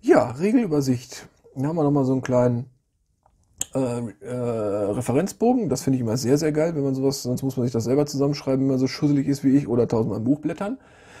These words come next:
Sehr, sehr cool. Ja, das ist das Regelwerk. Relativ kurz und kompakt. Ähm, finde ich gut.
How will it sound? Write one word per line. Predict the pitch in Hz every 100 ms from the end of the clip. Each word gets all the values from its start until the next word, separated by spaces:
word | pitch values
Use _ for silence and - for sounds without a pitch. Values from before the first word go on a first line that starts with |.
| -
Sehr, | 123 127
sehr | 104 104 185
cool. | 226 277 - - -
Ja, | 233
das | 113 123
ist | 156 151
das | 127 - -
Regelwerk. | 117 127 160 156 185 302 - _ _
Relativ | 131 135 151 156 147 123
kurz | - 151
und | 120
kompakt. | 123 117 175 202 - _ _ - - - _ -
Ähm, | 139 139 143 - _ _ -
finde | - 165
ich | 131
gut. | 165 233 -